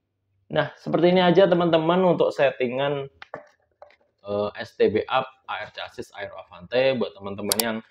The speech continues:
berminat untuk memiliki kit ini, bisa langsung cek di deskripsi ya untuk link pembeliannya gitu. Oke, cukup sekian pembahasan mengenai, eh, video kali ini.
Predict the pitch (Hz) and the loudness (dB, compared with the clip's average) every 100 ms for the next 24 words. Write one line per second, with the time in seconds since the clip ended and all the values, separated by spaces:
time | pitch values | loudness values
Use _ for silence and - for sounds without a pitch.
0 | _ _ _ 139 165 180 185 180 - 156 | _ _ _ 0 4 6 6 4 2 -2
1 | 151 - 147 147 147 147 147 143 131 - | 0 -2 -4 -2 0 0 0 -2 -2 -2
2 | - 135 131 151 156 123 113 123 110 104 | 0 2 2 2 2 0 -2 -2 0 0
3 | 98 101 117 117 110 _ _ 113 - _ | -4 -6 -4 -4 -6 _ _ -2 -2 _
4 | 98 101 95 95 92 90 _ _ - 123 | -10 -6 -6 -8 -10 -12 _ _ -2 0
5 | - 147 151 170 113 101 - - - 127 | 2 0 4 4 4 2 -6 -10 -2 0
6 | 123 107 92 73 55 50 50 _ _ _ | 2 2 2 -2 -4 -8 -16 _ _ _
7 | _ _ - 85 _ - _ _ _ _ | _ _ -20 -20 _ -20 _ _ _ _
8 | _ _ _ 180 208 - - 175 170 190 | _ _ _ 6 6 6 2 2 6 6
9 | 180 151 120 120 113 147 135 135 135 139 | 6 4 2 2 4 4 4 0 -2 -6
10 | _ 135 131 127 127 123 117 110 - _ | _ -4 0 4 4 4 0 -2 -6 _
11 | - _ _ _ - 104 104 101 101 - | -20 _ _ _ -2 2 2 2 -2 -6
12 | _ _ 160 151 151 - 127 117 127 127 | _ _ 2 6 8 8 6 6 2 4
13 | 170 180 180 175 | 4 4 4 2